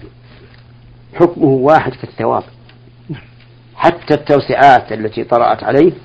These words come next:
حكمها حكم الأصل في الثواب. وقد ثبت عن النبي صلى الله عليه وعلى آله وسلم أنه قال: "صلاة في مسجد هذا أفضل من ألف صلاة فيما سواه إلا مسجد الكعبة".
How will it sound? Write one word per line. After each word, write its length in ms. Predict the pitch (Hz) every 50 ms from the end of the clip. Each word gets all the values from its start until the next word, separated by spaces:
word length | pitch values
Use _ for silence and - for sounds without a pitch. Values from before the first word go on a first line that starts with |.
| - - - _ _ - _ _ - - -
حكمها 560 | - - - - 135 139 139 143 160 196 427 - - -
حكم 300 | - 170 175 175 - 135
الأصل 300 | 135 - 110 - - - - - - - - - - - - - - - _ _ _ _ _ _ _ _ _ - - - - - - - - - - - - _ - - - - - - - -
في 100 | - 143
الثواب. 380 | 147 - - 135 117 95 - - - -
وقد 280 | 127 123 - 139 131 -
ثبت 400 | - 156 160 147 131 123 123 117
عن 100 | 120 117
النبي 300 | 113 117 120 131 131 117
صلى 180 | - 113 110
الله 300 | 117 123 131 113 104 98
عليه 280 | 104 117 123 117 107 110
وعلى 340 | 110 110 104 110 113 117 110
آله 80 | 110
وسلم 340 | 110 107 - 120 113 107 110
أنه 260 | 110 110 107 101 104 -
قال: 240 | 131 135 143 151 - - - - - - - - - - - - - - _ _
"صلاة 420 | - - 127 131 143 143 - 120 113
في 120 | 113 117
مسجد 320 | 127 139 117 - 117 110 107
هذا 480 | 104 107 117 127 123 131 147 160 - - - - - - - - - - - - - - - - -
أفضل 360 | 151 147 143 - - - 117
من 320 | 117 110 104 107 110 104 - - - 151
ألف 240 | 151 139 123 -
صلاة 440 | 113 - - 127 143 127 117 - 110
فيما 300 | 104 127 139 139 123 113
سواه 480 | 113 - 120 113 117 120 120 117 110 - - _ _ _ - - - - _ _ - -
إلا 380 | 147 143 131 123 139 160 151
مسجد 340 | 135 127 127 127 - - 120
الكعبة". 400 | 110 - - - - - - 98